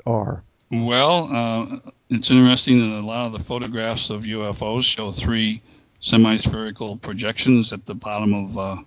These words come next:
Speaker 2: some of these bell-shaped craft.
Speaker 1: Yes, they do.
Speaker 2: Uh, so that makes sense. And plus, uh, you know, we know that if you, three points define a plane, right? And if you were
Speaker 1: Mm-hmm.
Speaker 2: gonna build yourself a proper stool, you'd have three legs on it,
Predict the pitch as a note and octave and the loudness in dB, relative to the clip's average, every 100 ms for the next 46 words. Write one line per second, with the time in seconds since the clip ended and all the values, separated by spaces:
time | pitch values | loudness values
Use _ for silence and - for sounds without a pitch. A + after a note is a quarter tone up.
0 | - - A2+ G2+ G2+ G2 G2+ G2+ - G2+ | -14 -2 2 2 0 -6 -6 -6 -6 -8
1 | - - A2 G2 G#2 - _ C#3 C3 - | -8 -6 -6 -4 -6 -12 _ 4 6 6
2 | C#3 B2+ B2+ G#2+ F#2+ F#2+ F#2+ - A2 G#2+ | 2 4 4 4 2 0 -2 -4 -4 -2
3 | A#2 G#2 - A#2 A2+ G#2 B2+ A#2+ G#2 - | 0 0 2 2 4 2 2 0 0 -4
4 | G#2 G#2 A2 G#2 A2+ A2 G#2+ G#2 G2 F#2+ | -2 0 0 2 4 4 4 -2 -6 -8
5 | G2+ G2 - _ _ _ - B2+ A2+ B2 | -8 -8 -12 _ _ _ 0 0 2 4
6 | A#2 - G2 F2 A2 G#2 F2+ A2+ A#2 G#2+ | 4 2 -8 -6 -4 -4 -4 -2 0 2
7 | F#2+ F#2 G#2+ - G2+ F#2+ - A#2 G#2+ G2+ | 0 0 -2 -2 -2 -2 -2 2 4 2
8 | G#2 B2 B2 A2 A2 F2+ A2 G#2 G2 - | 0 -4 -6 -6 -6 -4 -4 -6 -8 -4
9 | A2 - F#2+ - - B2 A2 G2+ G2 G2 | -2 -2 -6 -8 -4 -4 -4 -6 -6 -4
10 | F#2+ - - G2+ F#2+ G#2+ F#2+ F2+ F2+ A2 | -4 -4 -6 -4 -2 -2 -2 -2 0 0